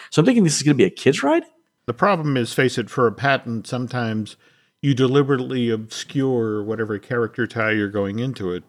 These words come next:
Speaker 1: Yeah, Disney lately has been, uh, has been using just plain rectangular boxes
Speaker 2: Mm-hmm.
Speaker 1: to illustrate things. They've, they've stopped putting, you know, actual drawings of things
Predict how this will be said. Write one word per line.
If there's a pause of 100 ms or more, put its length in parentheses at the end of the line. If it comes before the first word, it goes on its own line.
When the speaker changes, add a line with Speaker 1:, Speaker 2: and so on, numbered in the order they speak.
(140)
Speaker 1:
Yeah,
Disney
lately
has
been,
uh,
has
been
using
just
plain
rectangular
boxes
Speaker 2:
Mm-hmm. (320)
Speaker 1:
to
illustrate
things.
They've,
they've
stopped
putting,
you
know,
actual
drawings
of
things